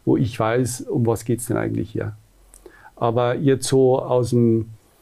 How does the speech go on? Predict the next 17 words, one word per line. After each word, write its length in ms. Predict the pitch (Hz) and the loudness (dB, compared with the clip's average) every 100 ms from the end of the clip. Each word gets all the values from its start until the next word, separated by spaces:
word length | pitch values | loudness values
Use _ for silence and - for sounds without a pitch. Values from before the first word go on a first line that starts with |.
| - - _ _ | -20 -20 _ _
Ärmel 300 | 117 123 131 | -2 2 2
könnte 300 | 123 127 127 | 4 2 2
ich 160 | 120 - | 0 2
jetzt 300 | 131 117 - | 2 2 2
nicht 220 | 127 - | 2 2
ein 200 | 95 123 | 0 2
oder 180 | 123 123 | 4 2
zwei 220 | - 113 | 0 -2
Argumente, 920 | 120 123 117 117 117 123 117 117 - | 0 2 2 2 2 2 2 2 -2
ähm, 380 | 123 113 107 107 | -2 -2 0 -2
zaubern, 460 | 104 104 117 123 117 | -2 0 2 2 2
zu 100 | 117 | -2
sagen, 380 | 113 117 113 104 - - _ _ - | 0 2 2 0 -8 -20 _ _ -4
wenn 140 | 135 117 | 0 2
Sie 160 | 120 | 2
das 260 | 127 127 - | 2 0 0
machen, 480 | 131 123 120 120 | 0 2 2 2